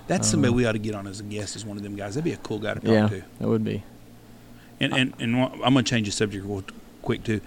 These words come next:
Speaker 1: We are looking for an anti-Trump, anti-gun, anti-hunting peta guy or lady. Would like to come on and debate with us, we'd love to have him as a guest. We'll treat him kind, we'll be respectful to him, but we are gonna debate him. So if you happen to know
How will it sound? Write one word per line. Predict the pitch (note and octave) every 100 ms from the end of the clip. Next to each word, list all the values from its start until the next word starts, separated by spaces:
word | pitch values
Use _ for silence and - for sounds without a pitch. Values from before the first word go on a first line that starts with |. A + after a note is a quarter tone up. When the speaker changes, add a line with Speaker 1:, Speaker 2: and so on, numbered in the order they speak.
| - -
Speaker 1:
We | D3
are | G#3
looking | D#3+ D#3 C3 A2
for | - G2+
an | -
anti-Trump, | A#2 D3 D3+ D#3+ D#3+ - G#2 G#2 G#2 -
anti-gun, | A2+ C3 C#3 C#3 G#2+ G#2 G#2 G2+ -
anti-hunting | A#2+ B2+ C#3 C3 G2 G#2 G2+ G2+ F#2+ - -
peta | - D#3 B2+
guy | F#2+ F#2 F#2 F#2+ - - -
or | D#3
lady. | F3 E3+ D#3 G2+ - - - - - - - - -
Would | -
like | A2
to | -
come | - C#3+
on | C#3+ B2+
and | G#2
debate | G2 G#2 A#2+ A#2+
with | C3+
us, | C3
we'd | A#2 G#2+
love | A2 A#2+ A2
to | G2
have | G2+
him | G#2+
as | G2+
a | G2+
guest. | G2 F#2 G2 - -
We'll | G#2
treat | - C3
him | B2+ A2
kind, | C3 C#3+ D3+ D#3
we'll | C3
be | G#2 G2+
respectful | G#2 - C3 C3 A#2+
to | C#3+
him, | D3 C#3+ - - -
but | -
we | A2 A#2
are | A2+
gonna | A2 G2
debate | F#2+ G2 G2
him. | F#2 G2
So | G2
if | -
you | D3+
happen | C#3+
to |
know | B2+